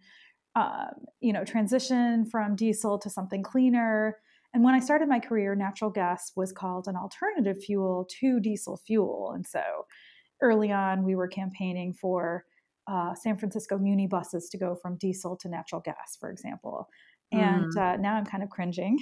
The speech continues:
Speaker 1: at that
Speaker 2: Oh. <laughs>
Speaker 1: <laughs> because the natural gas actually carries a lot of health impacts as you burn it and as it's leaking. Um,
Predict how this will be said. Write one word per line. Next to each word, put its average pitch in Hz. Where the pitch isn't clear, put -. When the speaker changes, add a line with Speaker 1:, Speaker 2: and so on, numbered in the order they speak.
Speaker 1:
at -
that 214
Speaker 2:
Oh. 214
<laughs> -
Speaker 1:
<laughs> -
because 269
the 247
natural 240
gas 208
actually 208
carries 185
a 240
lot -
of 247
health 262
impacts 240
as 208
you 220
burn 214
it 226
and 208
as 196
it's -
leaking. 202
Um, 214